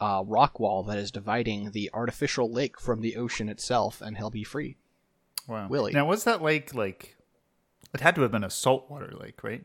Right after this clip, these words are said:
Speaker 2: But, like, I don't know. I guess they could have sluice gates or something to, to let in s-, just seawater,
Speaker 1: Well,
Speaker 2: right?
Speaker 1: I mean, if, if Willy was, uh,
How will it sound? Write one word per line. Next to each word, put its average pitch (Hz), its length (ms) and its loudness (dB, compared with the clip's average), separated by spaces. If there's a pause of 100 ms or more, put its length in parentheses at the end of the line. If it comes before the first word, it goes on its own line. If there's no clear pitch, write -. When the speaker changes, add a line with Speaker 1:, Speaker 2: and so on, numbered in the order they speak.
Speaker 2:
But, 104 140 -8
like, 92 200 -8 (800)
I 127 60 -8
don't 104 100 -8
know. 90 60 -12
I 101 80 -8
guess 113 180 -2
they 120 100 -2
could 104 160 -4
have 95 340 -4 (920)
sluice - 280 -6
gates 98 280 -6
or 95 40 -8
something 98 300 -8
to, 92 100 -8
to - 200 -16
let 98 200 -2
in 92 180 -6
s-, - 140 -12
just - 240 -6
seawater, 110 340 -2
Speaker 1:
Well, - 260 4 (220)
Speaker 2:
right? 107 140 0
Speaker 1:
I 175 60 8
mean, 175 400 2 (180)
if, 240 440 2
if 208 340 8
Willy 139 460 6
was, 120 580 4
uh, 113 120 2